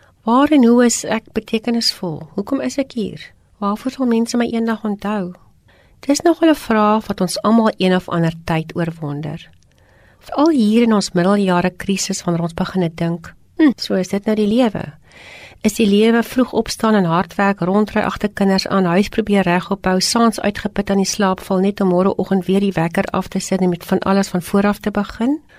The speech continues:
Of ons ervaar hierdie gevoel van, "Wat is die doel van die lewe?"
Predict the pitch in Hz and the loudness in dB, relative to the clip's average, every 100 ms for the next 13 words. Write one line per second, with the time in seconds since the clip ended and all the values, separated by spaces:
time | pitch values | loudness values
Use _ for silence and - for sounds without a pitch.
0 | - - - 262 294 - - - 277 - | -20 -20 -2 0 0 -6 -4 2 2 2
1 | 277 - 233 214 208 196 196 190 - 190 | -4 -2 2 4 2 0 -2 -4 -4 -2
2 | 180 - 196 175 185 214 269 - - 196 | -2 -2 -2 -2 -2 -2 -4 -4 -6 -4
3 | 208 - 233 202 196 208 175 147 | -4 -2 0 0 0 -2 -4 -8